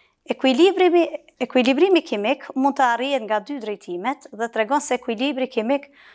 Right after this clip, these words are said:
nuk është në gjendje statike, mirë po është ekuilibër dinamik. Numri i molekulave të reaktantëve që shndrohen në njësi të kohës është i barabartë me numrin e molekulave të produkteve që reagojnë midis vete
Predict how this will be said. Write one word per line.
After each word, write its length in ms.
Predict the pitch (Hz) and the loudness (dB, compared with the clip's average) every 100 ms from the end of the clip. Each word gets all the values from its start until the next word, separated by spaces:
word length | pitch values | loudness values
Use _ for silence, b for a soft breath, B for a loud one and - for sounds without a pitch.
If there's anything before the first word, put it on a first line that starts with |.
| b b | b b
nuk 160 | 262 294 359 | 0 0 0
është 160 | 302 | 0
në 80 | 254 | 2
gjendje 320 | 320 285 262 | 2 2 0
statike, 640 | - 233 226 190 - 320 349 _ _ _ _ _ _ 226 - _ _ | 0 -2 -2 -10 -6 -6 -6 _ _ _ _ _ _ -18 -18 _ _
mirë 240 | 262 320 | 2 2
po 120 | 320 269 | 2 0
është 320 | 277 - - 254 | -2 -6 -10 -10
ekuilibër 480 | - 226 208 208 220 | -6 -6 -6 -6 -4
dinamik. 560 | 196 190 170 175 - _ _ _ _ _ | -4 -4 -4 -10 -20 _ _ _ _ _
Numri 320 | 262 349 392 | 2 4 4
i 80 | 320 | 4
molekulave 640 | 262 262 262 302 247 226 | 4 0 -2 0 2 2
të 100 | 226 214 | 0 0
reaktantëve 580 | 208 208 - 254 196 208 | 0 -2 -2 -2 -2 -10
që 140 | - | -10
shndrohen 480 | - 220 220 247 214 | -8 -8 -4 -2 0
në 60 | 202 | -2
njësi 260 | 202 - 226 214 | -4 -6 -6 -8
të 80 | 185 | -8
kohës 400 | - 240 320 339 b b b b - | -2 2 2 0 b b b b -10
është 200 | - 359 | -4 -2
i 40 | |
barabartë 580 | 330 349 208 208 240 - 226 | 2 2 2 0 0 -6 -8
me 80 | 214 | -4
numrin 380 | 254 320 339 330 | -2 0 0 0
e 20 | |
molekulave 680 | 320 311 302 208 208 226 240 | 0 -2 -6 -4 0 0 -2
të 140 | 302 294 | -8 -4
produkteve 640 | 302 202 202 - 233 247 247 b b b - | -2 -2 -6 -4 -2 -2 -4 b b b -2
që 140 | 339 339 | 2 4
reagojnë 600 | 330 285 202 214 240 254 240 | 4 2 0 -2 -4 -10 -8
midis 340 | 220 190 262 - | -6 -4 -4 -4
vete 340 | 202 208 254 | -6 -2 -2